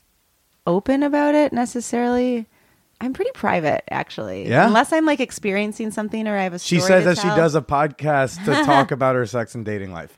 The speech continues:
Speaker 1: I mean,
Speaker 2: <laughs>
Speaker 1: well, yeah, t-, yeah. But this is, but, uh, this is my, um, what I'm talking about now, like, what I'm choosing to talk about for writing and comedy and,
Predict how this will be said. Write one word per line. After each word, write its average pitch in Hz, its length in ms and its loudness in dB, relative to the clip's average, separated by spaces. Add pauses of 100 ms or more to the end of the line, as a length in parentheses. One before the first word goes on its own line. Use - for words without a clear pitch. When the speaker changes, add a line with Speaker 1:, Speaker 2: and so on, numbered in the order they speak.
(360)
Speaker 1:
I 165 280 2
mean, 175 260 4 (220)
Speaker 2:
<laughs> - 120 -6
Speaker 1:
well, 370 180 4
yeah, 247 500 4
t-, - 100 -18 (100)
yeah. 415 560 2 (240)
But 339 300 -2
this 359 180 -2
is, 311 160 -4
but, 277 160 0
uh, 269 140 4
this 254 180 -4
is 254 160 -2
my, 208 340 2
um, 175 600 -2
what 214 180 0
I'm 196 80 2
talking 196 320 -2
about 170 220 -2
now, 175 380 0
like, 175 200 0
what 190 80 2
I'm 190 120 2
choosing 220 280 2
to 190 60 2
talk 175 220 0
about 170 220 0
for 165 240 -2
writing 180 380 2
and 160 120 -2
comedy 156 520 0
and, 151 420 -4